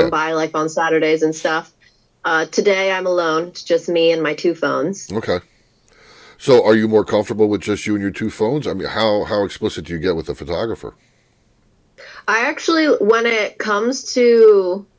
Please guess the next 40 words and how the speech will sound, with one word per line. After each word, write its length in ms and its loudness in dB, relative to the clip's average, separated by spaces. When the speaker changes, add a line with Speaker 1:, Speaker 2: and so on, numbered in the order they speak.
Speaker 2:
when 160 2
it 120 -4
comes 480 -4
to 800 6
girl, 380 2
girl, 320 2
I 120 -2
actually 300 -4
prefer 400 -2
someone 360 0
else 240 -4
filming 400 0
because, 640 0
like, 140 -2
when 120 2
I'm 160 0
doing 280 4
stuff 280 -2
to 180 4
a 60 2
girl, 500 0
it's 160 0
hard 280 0
for 140 2
me 160 4
Speaker 1:
Oh, 120 4
well, 100 4
Speaker 2:
to 420 4
Speaker 1:
yeah, 60 -6
yeah. 40 -2
Speaker 2:
think 220 2
about 520 -4
angles 880 0
and, 180 2
like, 340 -2
am 140 0
I 160 0
in 140 0
the 100 2
way 800 0